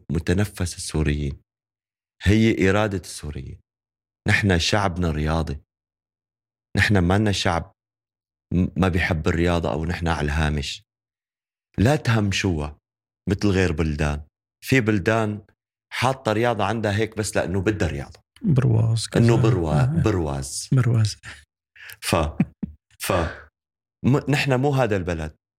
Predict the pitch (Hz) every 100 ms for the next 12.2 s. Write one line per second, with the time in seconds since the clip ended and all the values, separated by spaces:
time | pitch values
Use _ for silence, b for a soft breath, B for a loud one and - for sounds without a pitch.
0 | _ _ _ _ - 127 127 120 104 101
1 | 90 117 120 95 98 95 92 90 113 98
2 | 98 - 98 90 98 104 98 - - 78
3 | - 90 - 110 107 95 90 92 110 107
4 | - 120 113 104 104 82 98 90 98 127
5 | - 135 131 131 160 180 165 151 139 110
6 | 104 90 85 80 - 110 117 104 92 98
7 | 78 - _ _ _ _ _ _ _ -
8 | - 90 95 113 - 110 101 110 135 123
9 | 107 98 87 80 73 69 - _ _ _
10 | _ _ _ _ _ _ _ - 95 123
11 | 139 98 117 101 87 82 80 78 - 71
12 | 73